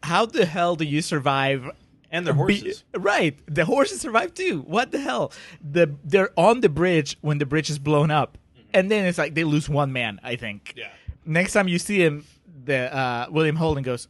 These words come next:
Speaker 1: "Well, there's five now." <laughs> He should have been like, "What happened? <laughs> We blew them up."
Speaker 2: Th-, that's like the Avengers. What sort of black magic did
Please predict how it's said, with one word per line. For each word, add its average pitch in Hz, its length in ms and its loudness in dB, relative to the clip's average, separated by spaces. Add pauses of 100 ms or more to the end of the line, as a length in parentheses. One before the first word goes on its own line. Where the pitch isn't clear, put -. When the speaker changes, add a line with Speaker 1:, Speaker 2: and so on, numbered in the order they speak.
(120)
Speaker 1:
"Well, 113 180 -6
there's 120 200 -8
five 147 280 -2
now." 101 280 -10 (180)
<laughs> 151 100 -8 (140)
He 214 200 0
should 269 120 0
have 220 100 6
been 220 120 -2
like, 165 160 -2
"What 220 200 6
happened? 247 500 2 (280)
<laughs> - 220 -10
We 220 160 -4
blew 220 260 -2
them 240 200 0
up." 359 400 -2
Speaker 2:
Th-, 131 200 -6
that's 139 160 -4
like 139 160 -2
the 131 100 -4
Avengers. 104 720 -6
What 117 380 -4
sort 120 340 -2
of 95 200 -4
black 113 340 2
magic 107 520 0
did 98 280 -8